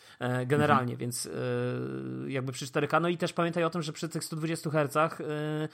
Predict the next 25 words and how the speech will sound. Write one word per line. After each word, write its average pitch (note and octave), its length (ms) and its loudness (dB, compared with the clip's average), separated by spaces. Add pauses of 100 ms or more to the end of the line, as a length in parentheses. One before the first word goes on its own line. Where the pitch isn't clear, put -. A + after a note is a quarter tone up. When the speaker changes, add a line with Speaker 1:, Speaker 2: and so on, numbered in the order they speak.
(340)
Speaker 1:
mm, D3 260 2
e, D3+ 1300 -2
nie E3 140 6
wiem, C#3 340 -2
publiczności E3+ 540 4
nagle A#2 280 0
nie G#2+ 120 -4
ma, G#2 140 -12
nie? D3 260 -2 (520)
<laughs> - 360 -4
Speaker 2:
Aha, F2+ 200 2 (180)
to C3+ 100 12
nie C#3 100 8
zwróciłem C#3+ 260 8
Speaker 1:
E, - 20 8
Speaker 2:
uwagi. C#3 200 10
Speaker 1:
na, D3 100 10
Speaker 2:
Wiesz E3+ 120 8
Speaker 1:
na E3+ 80 12
Speaker 2:
co, C3+ 60 10
wiesz, D#3+ 140 12
Speaker 1:
trybunach. D#3 220 8
Speaker 2:
wiesz A2+ 80 6
co, E3 160 12
y, D#3+ 40 8